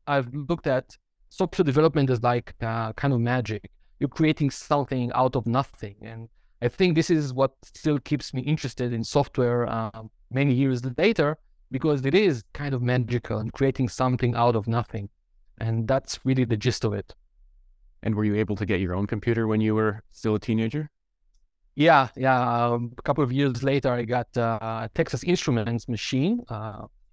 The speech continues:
Speaker 1: was sixteen-bit, which was very revolutionary at the time, but it actually was a pretty slow machine. It was slower than other eight-bit machines, but of course, I had no idea, uh, about these differences, so couldn't really figure out why things are the way they are. But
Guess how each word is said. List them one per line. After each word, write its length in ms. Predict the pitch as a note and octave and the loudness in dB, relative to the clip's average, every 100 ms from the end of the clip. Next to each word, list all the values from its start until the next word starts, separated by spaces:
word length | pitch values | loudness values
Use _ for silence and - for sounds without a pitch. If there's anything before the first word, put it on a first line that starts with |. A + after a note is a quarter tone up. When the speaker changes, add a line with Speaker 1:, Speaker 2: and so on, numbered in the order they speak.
| - | -8
Speaker 1:
was 160 | A2+ - | -6 -4
sixteen-bit, 640 | F#3 - D3 B2 F#3 - | -6 0 0 2 2 2
which 140 | B2 B2+ | -2 -2
was 140 | A2 | -2
very 400 | B2 C3+ B2+ A#2 _ _ - | -2 0 -2 -4 _ _ -4
revolutionary 580 | A#2 D3 - C3+ A#2+ | -2 -2 0 0 0
at 100 | A#2+ | -2
the 100 | G#2+ - - | -10 -18 -4
time, 420 | B3+ G3+ D#3+ A3+ - _ - | 0 2 2 0 -4 _ -6
but 140 | A#2+ | 2
it 40 | |
actually 360 | D3 D3+ - D3 | 2 2 0 0
was 340 | B2+ B2 A#2+ | 2 0 0
a 100 | A2+ | -2
pretty 340 | A2+ F3 D#3+ D3 B2 | -2 -4 -4 -4 -8
slow 320 | - C3 D#3+ | -2 2 2
machine. 340 | B2 - A#2 | 0 -4 -4
It 100 | D#3+ | -4
was 120 | A#2 - | -4 -8
slower 300 | A#2 C3 A#2+ | -2 0 2
than 140 | A#2 | 0
other 300 | B2 B2 A#2+ | 0 2 0
eight-bit 360 | B2+ A#2+ A#2 - B2+ | -4 -6 -8 -10 -10
machines, 320 | A2 C4+ B3 | 0 0 2
but 160 | G3 | 4
of 180 | F3 D3 | 4 2
course, 220 | F3 D3 | 0 2
I 100 | C3 A#2 | 0 0
had 140 | A2+ | -2
no 140 | B2+ | -2
idea, 420 | B2+ A2+ A#2+ B2+ A2 _ _ _ _ | -2 -2 0 0 -2 _ _ _ _
uh, 80 | A2+ | -10
about 300 | A2+ C3 B2+ | 0 4 4
these 100 | B2 | 2
differences, 760 | A#2 F3+ F3 D3 - D#3 B2+ - | 0 2 2 0 -2 0 0 -2
so 160 | B2 | -6
couldn't 280 | - C3+ B2 | -2 -4 -2
really 120 | B2+ | -4
figure 360 | A#2 C3 B2 C3 | -2 -2 0 2
out 180 | C3 B2+ | 2 -2
why 400 | A#2 C3 C3+ B2 | 0 2 2 -2
things 380 | C3+ B2 A#2+ A2+ | -6 -6 -4 -2
are 240 | A#2 A2 - _ _ | -2 -4 -10 _ _
the 100 | B2 | 0
way 200 | B2+ D3 | 2 2
they 220 | A#2 A#2 | 2 2
are. 220 | F3+ G#3 B2+ | 4 4 2
But 180 | A#2 | -2